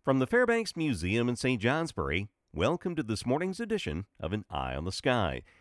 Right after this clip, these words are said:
and welcome to twenty twenty-four with a fresh start not only to the year, but also to the weather pattern, which should at least resemble winter. No Arctic blasts or deep snows are forecast yet,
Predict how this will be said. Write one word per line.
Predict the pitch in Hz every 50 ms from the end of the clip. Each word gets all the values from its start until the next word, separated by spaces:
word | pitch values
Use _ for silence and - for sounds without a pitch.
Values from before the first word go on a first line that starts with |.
| _ _ -
and | - 69 73 92 113 98 73
welcome | 73 98 156 185 - - 208 208
to | 196 - 139
twenty | - - - 135 165 190 185 165
twenty-four | - - 170 175 180 160 - - 123 127 135 139 156 - _ _ _ _
with | - 85 87
a | 80
fresh | - - - 123 127 - - -
start | - - - 131 123 123 - -
not | 101 90 110 160 185 - -
only | 98 92 87 82 78
to | - 90
the | 71 76
year, | 78 147 156 - 113
but | 110 101 110 - _ _ _
also | - 117 165 196 - - 76 78 107 - _ _ _ _ _ -
to | 151
the | 139 156
weather | 147 170 190 190 175 123
pattern, | - 92 76 69 60 64 71 -
which | - 101 131 - - - -
should | - - 151 143 135
at | 131 -
least | - 139 135 123 - -
resemble | 104 110 113 107 95 131 131 101 80 73 78
winter. | 80 85 107 101 - - - - - _ _ _ _ _ _ _ -
No | 110 113 110 101 90 -
Arctic | - 82 92 87 - 90 78 64
blasts | - - 78 76 82 98 101 - -
or | 73 69
deep | 67 82 98 101 -
snows | - - 90 92 95 95 92 87 -
are | 82 85
forecast | - 107 101 104 98 - 98 92 92 - -
yet, | 90 101 107 87 82